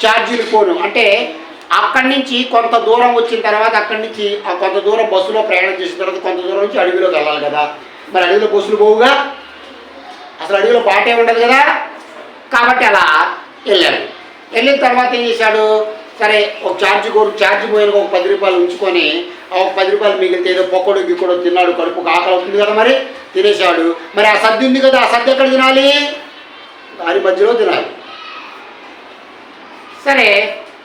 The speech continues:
అక్కడి నుంచి బస్సు దిగాడు, బస్సు దిగి మళ్ళీ ఇంటి దారి పట్టాడు అడవి మార్గం. వస్తున్నాడు, వస్తున్నాడు, వస్తున్నాడు,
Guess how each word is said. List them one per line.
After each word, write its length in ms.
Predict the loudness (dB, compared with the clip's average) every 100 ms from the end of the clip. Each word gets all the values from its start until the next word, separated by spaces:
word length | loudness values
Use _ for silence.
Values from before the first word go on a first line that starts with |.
| -20 -20 -20 -12 -4
అక్కడి 300 | -2 0 -2
నుంచి 100 | -2
బస్సు 260 | -2 -2 -4
దిగాడు, 340 | 0 2 2
బస్సు 220 | 0 0
దిగి 440 | 0 0 0 -2 -4 -10 -4
మళ్ళీ 540 | 0 2 2 0 -4 -12 -8
ఇంటి 220 | -6 -4
దారి 240 | 0 0 0
పట్టాడు 560 | 0 -2 -4 -4 -4
అడవి 220 | -2 0
మార్గం. 340 | 0 -2 -4 -12 -16 -20 -20 -20 -20 -20 -18 -6
వస్తున్నాడు, 500 | -6 -2 0 2 2
వస్తున్నాడు, 500 | 0 -2 -4 -2 -2
వస్తున్నాడు, 480 | -4 -4 -4 -4